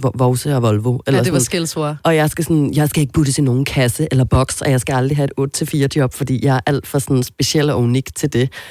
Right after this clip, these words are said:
Speaker 1: Og, og nu så er jeg bare sådan, "Fuck, det lyder sgu da dejligt med sådan en otte-til-fire job, og så bare hjem og ligge på sofaen,
Speaker 2: Mhm.
Speaker 1: eller så bare lave noget fedt i weekenderne," eller... Altså, n-, og, og jeg kan også nogle gange virkelig blive misundelig på mennesker, som virkelig kan hvile i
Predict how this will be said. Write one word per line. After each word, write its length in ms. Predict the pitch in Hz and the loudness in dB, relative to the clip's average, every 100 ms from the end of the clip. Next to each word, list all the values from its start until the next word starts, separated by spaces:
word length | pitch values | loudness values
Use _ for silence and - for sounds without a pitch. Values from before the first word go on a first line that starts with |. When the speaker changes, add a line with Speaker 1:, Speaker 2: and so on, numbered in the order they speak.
| - - - | -20 -10 0
Speaker 1:
Og, 220 | 156 123 | 2 2
og 100 | 131 | 0
nu 220 | 131 156 | 0 0
så 160 | 208 - | 0 0
er 60 | 139 | 0
jeg 120 | 107 | 0
bare 160 | 113 | -2
sådan, 300 | 110 120 104 | -4 -4 -6
"Fuck, 320 | 101 - 110 - | -6 -8 -8 -10
det 100 | 110 | -10
lyder 120 | 107 | -10
sgu 200 | - - | -12 -10
da 40 | |
dejligt 340 | - 110 113 127 | -4 -2 0 -2
med 80 | |
sådan 200 | 113 - | -4 -4
en 100 | 120 | -4
otte-til-fire 520 | 107 120 - 120 127 135 | -2 -4 -4 -4 -2 0
job, 200 | 127 120 | 0 -2
og 80 | 117 | -2
så 120 | - | -6
bare 320 | 131 123 120 | -4 -2 0
hjem 220 | 110 123 80 | 0 -2 0
og 60 | |
ligge 200 | 127 131 | -2 -2
på 80 | - | -4
sofaen, 720 | 139 147 160 180 156 - 143 | -2 -2 -2 -2 -2 -2 -2
Speaker 2:
Mhm. 80 | 147 | 0
Speaker 1:
eller 420 | 120 120 131 127 113 | 0 2 2 2 0
så 160 | - | -2
bare 240 | 156 143 135 | -2 0 2
lave 160 | 143 | 0
noget 180 | 151 131 | 0 -2
fedt 180 | - 156 | -2 -2
i 40 | |
weekenderne," 880 | 151 185 - 175 - 156 160 160 156 - | -2 -2 -2 -2 -2 -2 2 2 0 0
eller... 200 | 143 135 - - - _ - | 0 0 -4 -18 -20 _ -4
Altså, 240 | 185 180 151 | 0 2 2
n-, 480 | 143 170 - 92 - - | 0 0 -2 -10 -10 0
og, 260 | 160 147 | 0 2
og 180 | - 156 | 2 2
jeg 200 | 151 143 - - _ | 2 0 -4 -14 _
kan 120 | - 139 | -2 0
også 160 | 165 - | 0 -2
nogle 160 | 170 | -4
gange 320 | 151 139 147 156 - _ _ - | -2 0 -2 -4 -10 _ _ -2
virkelig 220 | 160 156 | 0 -2
blive 140 | 143 | -2
misundelig 580 | 135 131 - 233 - 156 | 0 0 0 0 0 -2
på 100 | - | -2
mennesker, 400 | 139 139 151 - | 0 0 -2 -4
som 200 | 160 143 | -6 -2
virkelig 220 | 147 156 | -2 -2
kan 140 | 156 156 | -2 -2
hvile 500 | 135 196 254 302 269 - | 0 0 0 0 -2 -2
i 260 | 156 135 | -4 -4